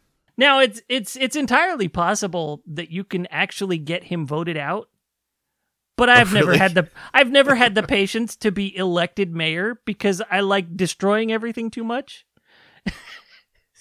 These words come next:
Speaker 1: So I've, I've never gone that route.
Speaker 2: That's, the, the game is definitely wild.
Speaker 1: Oh yeah, it's, there's probably a good thirty classes, give or take, and then the D L C adds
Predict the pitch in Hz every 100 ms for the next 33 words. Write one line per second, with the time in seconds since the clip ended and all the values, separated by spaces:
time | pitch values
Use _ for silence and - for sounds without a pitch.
0 | - 247 226 233 214 220 220 247 254 226
1 | 262 285 151 156 113 113 117 _ _ _
2 | _ _ _ _ _ _ 87 110 - -
3 | - 95 _ - 82 101 92 73 71 73
4 | 73 58 55 - _ _ _ _ _ _
5 | - 247 202 143 120 _ - 190 165 -
6 | - - - _ 165 196 202 202 185 165
7 | - - _ _ _ _ _ _ - -
8 | 214 277 240 226 208 202 190 185 180 185
9 | 175 151 160 180 160 151 - - 175 175
10 | 185 185 - 151 143 156 196 202 - 175
11 | 180 - 185 226 - _ _ _ _ _
12 | 170 170 170 170 165 160 170 165 151 175
13 | 165 156 160 156 - 143 151 147 143 -